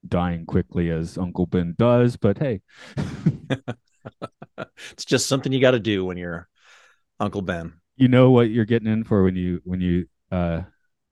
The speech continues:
Speaker 1: take that role. Uh, quick, quick aside. Have you seen the movie, um, Hollywood Shuffle, directed by Robert Townsend?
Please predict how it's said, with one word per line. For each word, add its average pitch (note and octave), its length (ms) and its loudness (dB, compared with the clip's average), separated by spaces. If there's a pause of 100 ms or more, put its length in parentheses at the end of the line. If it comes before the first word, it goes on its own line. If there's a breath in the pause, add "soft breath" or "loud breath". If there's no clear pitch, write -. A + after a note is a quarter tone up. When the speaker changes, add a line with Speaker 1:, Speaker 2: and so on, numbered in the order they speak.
(120)
Speaker 1:
take A2 160 0
that F#2+ 160 0
role. F#2+ 280 2 (400 soft breath)
Uh, C#3 60 -2 (320)
quick, F3+ 320 2
quick C#3+ 240 2
aside. G2 460 0
Have B2+ 160 2
you F3+ 260 4
seen C#3+ 220 0
the C3+ 80 2
movie, B2 400 2
um, G2 300 -2
Hollywood B2+ 440 2
Shuffle, F#2+ 480 -2
directed F#2 300 -4
by G#2 100 2
Robert F#2 360 2
Townsend? G#2 520 -2